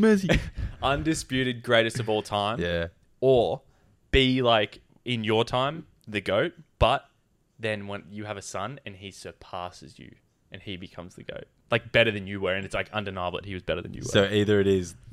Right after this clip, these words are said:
Speaker 1: wait, what's the, what is the question?
Speaker 2: So the question is basically, so it's, like, be the goat, absolute greatest of all time at soccer, for
Speaker 1: Yeah.
Speaker 2: say. And you've got kids, they play soccer, but they never get to your level. Or,
Speaker 1: Oh.
Speaker 2: or you have a son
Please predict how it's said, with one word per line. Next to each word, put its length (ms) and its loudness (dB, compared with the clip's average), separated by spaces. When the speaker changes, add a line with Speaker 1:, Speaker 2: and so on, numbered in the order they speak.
Speaker 1:
wait, 120 2
what's 160 2
the, 140 -8
what 160 0
is 80 -4
the 40 -16
question? 260 0
Speaker 2:
So 80 0
the 60 6
question 320 2
is 180 0
basically, 640 -2
so 180 -4
it's, 260 -4
like, 160 -2
be 200 4
the 140 -4
goat, 440 2
absolute 340 0
greatest 240 0
of 60 -6
all 80 -2
time 260 -2
at 120 -4
soccer, 300 -2
for 160 -10
Speaker 1:
Yeah. 300 4
Speaker 2:
say. 40 -8
And 480 0
you've 220 -14
got 200 0
kids, 340 -4
they 140 0
play 160 -4
soccer, 300 -6
but 120 -8
they 80 -12
never 180 -10
get 140 -12
to 80 -16
your 100 -10
level. 360 -12
Or, 220 4
Speaker 1:
Oh. 60 -14
Speaker 2:
or 340 2
you 120 -10
have 200 -2
a 60 -6
son 440 -6